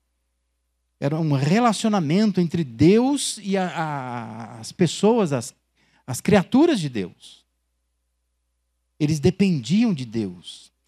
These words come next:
Mas agora eles não querem mais. Porque eles sentem medo de Deus, eles fogem de Deus.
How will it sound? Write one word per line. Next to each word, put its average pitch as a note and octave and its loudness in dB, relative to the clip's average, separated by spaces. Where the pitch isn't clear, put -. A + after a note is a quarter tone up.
Mas D#3 0
agora E3+ 0
eles E3+ 2
não G3+ 2
querem G3+ -2
mais. G3+ -4
Porque C#3+ -2
eles F#3 2
sentem G#3 0
medo E3+ 2
de C#3 -4
Deus, A2+ -2
eles C#3+ -4
fogem G#3 -2
de F#3+ -8
Deus. G3+ -14